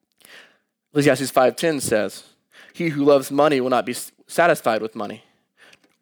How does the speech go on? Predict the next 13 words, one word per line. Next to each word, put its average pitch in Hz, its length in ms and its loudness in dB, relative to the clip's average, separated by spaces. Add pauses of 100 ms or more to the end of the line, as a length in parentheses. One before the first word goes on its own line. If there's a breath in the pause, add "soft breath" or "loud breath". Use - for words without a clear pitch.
(240)
nor 160 260 0
he 147 160 -4
who 143 120 -4
loves 131 180 4
his 123 160 -4
wealth 139 340 2
with - 140 -6
his 117 160 -4
income. 123 500 -4 (520 loud breath)
This 143 100 -8
is 131 100 -4
also 135 380 2
vanity." 104 500 -6